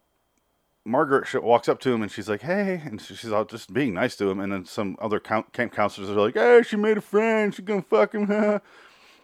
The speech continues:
And the dude that's laughing at her, I had to rewind it and pause, because he looks eighty-nine percent like Evan Peters.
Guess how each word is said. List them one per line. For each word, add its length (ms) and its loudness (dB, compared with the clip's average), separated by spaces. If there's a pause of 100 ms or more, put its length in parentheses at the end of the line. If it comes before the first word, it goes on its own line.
And 120 -2
the 60 4
dude 300 2
that's 180 6
laughing 400 4
at 120 0
her, 300 -2 (380)
I 80 -4
had 200 0
to 60 2
rewind 400 4
it 200 -2
and 100 -12
pause, 360 4
because 400 -2
he 220 0
looks 300 2 (120)
eighty-nine 480 2
percent 400 -4
like 180 -2
Evan 220 -6
Peters. 500 -12